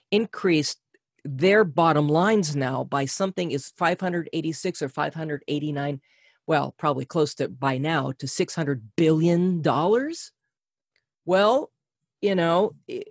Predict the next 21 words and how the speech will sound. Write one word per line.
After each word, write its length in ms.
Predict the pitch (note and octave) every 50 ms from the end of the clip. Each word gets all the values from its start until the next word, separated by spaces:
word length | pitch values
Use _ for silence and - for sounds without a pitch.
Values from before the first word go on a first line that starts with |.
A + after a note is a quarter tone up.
| - -
I 100 | - E3
think, 300 | E3 - - G#3+ G#3+ G#3+ - _ _ _ _
I 100 | - D#3
think 260 | D#3 - G3 G3 F#3
it's 160 | G3+ F3+ - -
worth, 440 | D3+ D3+ E3 E3+ E3+ - _ _ _ _ _ _ _ _ _ _ _ _ _ _
worth 320 | D3 D#3 F3 F3 - -
questioning 460 | - - - F3 - - D3+ C3 B2 A#2
that 260 | - B2+ A#2+ A#2 -
because 320 | D3 C#3 - D3 C3+ - - - - - - - - _ _
some 200 | - - G3+ A3
of 80 | A3+ F#3+
these 160 | F#3+ E3 C#3+
individuals 520 | F3 D#3 D3+ C3+ D3 D3 B2 D3 C#3+ C3
have 200 | D3 D3+ C3+ B2+
a 40 | C#3
very 420 | B2+ B2 C3+ F3+ F#3 F#3+ F#3 F3+
high 220 | D#3+ D3+ D#3 D3+ D3+
degree 600 | C#3 C#3 C3+ _ _ _ - - C#3 C#3 C#3+ C3
of 140 | C3 B2 -
control 640 | - D3 C3 - - - D3+ C#3+ B2+ A#2+ B2 B2